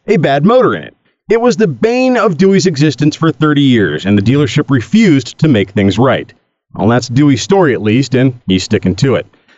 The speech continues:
That's why the seventy-nine-year-old man used road flares to torch three Jeeps at one O'Daniel lot and a Pontiac convertible at another,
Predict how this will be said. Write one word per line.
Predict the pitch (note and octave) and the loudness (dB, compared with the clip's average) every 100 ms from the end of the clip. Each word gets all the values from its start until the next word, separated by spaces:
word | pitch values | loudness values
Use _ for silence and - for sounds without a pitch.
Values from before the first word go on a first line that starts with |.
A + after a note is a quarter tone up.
| - | -4
That's | A3+ A#3 | -2 0
why | A#3+ | 0
the | A3+ | 0
seventy-nine-year-old | - A3+ G#3 F#3+ F#3 F#3+ F#3+ F#3 D#3 | -2 0 2 2 2 2 2 2 2
man | F#3 F#3 | 2 2
used | F3 F3+ B2+ | 2 2 2
road | C#3+ A#3 A#3 | 0 2 -2
flares | - G#2+ - E2 | -2 -2 -2 -6
to | A#2+ | -6
torch | - E3+ F#3 - - | -4 -2 -2 -6 -4
three | F#3 C4 | 0 0
Jeeps | A3+ G3 G3 - | 2 2 0 0
at | E3 | -2
one | D#3 F3 | 0 0
O'Daniel | D#3+ C3 C3+ C#3 C3 | 0 0 0 2 2
lot | C#3+ C#3 E3 | 2 0 0
and | C3 | -2
a | A#2 | -2
Pontiac | - G3 G3 D#3+ - | -4 -2 0 0 0
convertible | B2+ A#2 A3 B2 A2 | -2 0 0 2 0
at | G2+ | 0
another, | A2+ F3 G3+ - | 2 0 0 -6